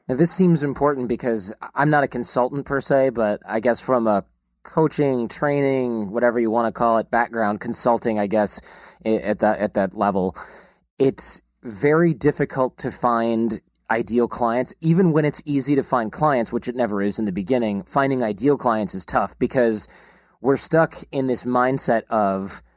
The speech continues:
"Well, I don't wanna turn down a client because that's money, that's a client, that's business.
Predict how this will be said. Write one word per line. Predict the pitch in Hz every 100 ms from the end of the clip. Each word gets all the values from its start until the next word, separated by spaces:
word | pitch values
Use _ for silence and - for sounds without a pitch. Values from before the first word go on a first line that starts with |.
| _ _ -
"Well, | 117
I | 139
don't | 180
wanna | 147 120
turn | - 139 127
down | 117 107 95 90 -
a | 92
client | - 143 170 90 87
because | 110 104 104 92 - - _ _ -
that's | 113 123 107
money, | 127 165 156
that's | 120 -
a |
client, | - 156 156 143
that's | 113 110
business. | 92 156 135 151 139